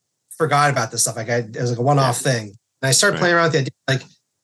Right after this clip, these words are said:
Speaker 1: is there content out there for this stuff that people want this? And I remember I was
Speaker 2: Mm.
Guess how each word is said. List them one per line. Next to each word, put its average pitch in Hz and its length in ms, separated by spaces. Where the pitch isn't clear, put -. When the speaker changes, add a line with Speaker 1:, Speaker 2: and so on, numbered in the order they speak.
Speaker 1:
is 147 140
there 262 260
content 185 540
out 127 160
there 120 120
for 127 200
this 117 160
stuff - 240
that 117 180
people 160 260
want 143 320
this? 107 220
And 139 60
I 147 40
remember 175 340
I 147 120
was 143 260
Speaker 2:
Mm. 80 100